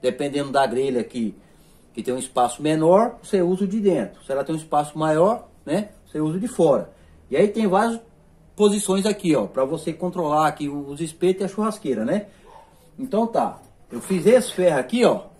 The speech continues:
como vocês podem ver, ó, ele vem e chega até aqui, ó, entendeu?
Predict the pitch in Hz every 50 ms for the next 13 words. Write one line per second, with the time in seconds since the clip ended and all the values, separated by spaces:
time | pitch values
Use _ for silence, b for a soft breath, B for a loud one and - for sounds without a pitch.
0 | - - - _ - 113 110 - - - - 131 131 120 117 131 185 202 156 -
1 | - - - - _ _ - 113 131 147 143 131 143 151 175 202 226 247 - -
2 | - - _ _ - - - - _ _ _ _ - - - - 175 185 175 170
3 | - 220 247 262 247 - 208 175 139 104 87 - - - - - _ _ _ _
4 | _ _ _ - - - 107 107 190 220 - - -